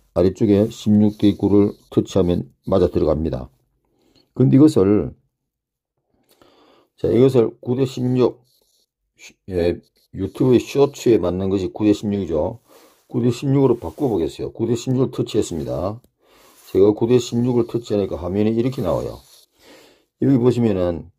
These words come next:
위쪽은 검게 나와요, 이게. 자, 위쪽은 이 검게 나오죠. 아래쪽도 검게 나오죠, 이렇게. 아래쪽도 검고. 요건 동영상이잖아요. 요걸 손가락 두 개로가 합-, 예,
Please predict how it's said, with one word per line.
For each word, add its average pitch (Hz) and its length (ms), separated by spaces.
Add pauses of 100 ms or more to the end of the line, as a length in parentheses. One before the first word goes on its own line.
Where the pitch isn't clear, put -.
위쪽은 117 500
검게 92 320
나와요, 101 260
이게. 71 240 (140)
자, 85 100
위쪽은 117 760
이 101 260
검게 92 340
나오죠. 82 480 (720)
아래쪽도 98 440
검게 87 340
나오죠, 78 340
이렇게. - 280 (340)
아래쪽도 92 460
검고. 76 440 (240)
요건 110 300
동영상이잖아요. 85 800 (760)
요걸 127 180
손가락 - 480
두 98 100
개로가 98 420
합-, - 220 (460)
예, 87 120